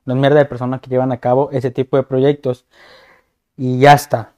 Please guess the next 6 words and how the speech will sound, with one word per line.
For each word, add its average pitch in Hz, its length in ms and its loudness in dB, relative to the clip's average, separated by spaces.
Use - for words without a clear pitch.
Eh, 120 420 -4
porque 143 220 2
hay 135 60 4
gente 147 420 2
que, 120 480 -4
eh, 147 200 -14